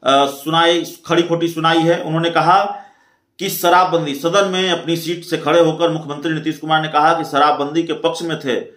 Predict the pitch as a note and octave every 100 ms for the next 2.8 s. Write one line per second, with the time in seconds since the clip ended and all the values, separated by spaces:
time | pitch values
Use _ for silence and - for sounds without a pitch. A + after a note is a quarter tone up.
0 | _ _ _ _ _ G3+ G#3+ - - G3
1 | F#3+ G#3 G3+ F3 F#3+ F3 E3 D3 C3+ A#2
2 | - - F3 E3 D3 D3+ C3+ C3+